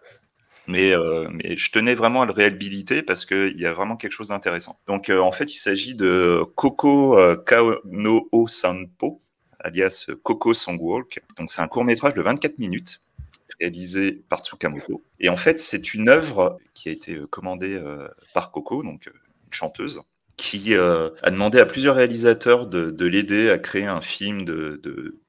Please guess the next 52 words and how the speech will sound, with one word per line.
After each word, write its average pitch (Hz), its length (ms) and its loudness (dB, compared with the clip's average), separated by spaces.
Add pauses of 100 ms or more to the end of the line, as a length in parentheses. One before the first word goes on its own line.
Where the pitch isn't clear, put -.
(160)
un 175 100 -6
p-, 175 100 -16 (400)
à 92 100 2
peu 101 140 -6
près - 160 -2
une 101 160 -4
heure, 104 240 -4
soixante-trois 90 480 -10
minutes, 98 280 -8
je - 100 -8
crois. - 400 -4
Il 87 80 0
y - 20 6
a, 95 140 8
euh, 82 160 4
par 87 140 6
exemple, 95 440 0
euh, 78 540 0
Koreeda, 117 580 4 (340)
qui - 100 -2
a 85 60 2
participé 87 520 -4
aussi, 80 260 -6 (220)
qui - 100 -16
a - 40 -10
fait - 160 -8
un, 71 480 -14
qui 71 80 -16
a - 20 -12
fait - 140 -12
un 73 40 -10
clip - 240 -16
pour - 220 -8
elle, 135 160 -8 (140)
qui - 80 -14
est - 20 -8
inclus - 240 -14
dans - 80 -14
ce - 100 -6
film, 127 300 -10 (140)
et 98 180 -2
le 80 640 -6
réalisateur 107 480 0
de 87 80 -4
White 95 160 -2
Zero, 98 320 -6 (140)
si - 160 -8
je - 80 -10
me - 60 -18
souviens - 220 -14
bien. 78 120 -18 (480)
Voilà. 76 240 -6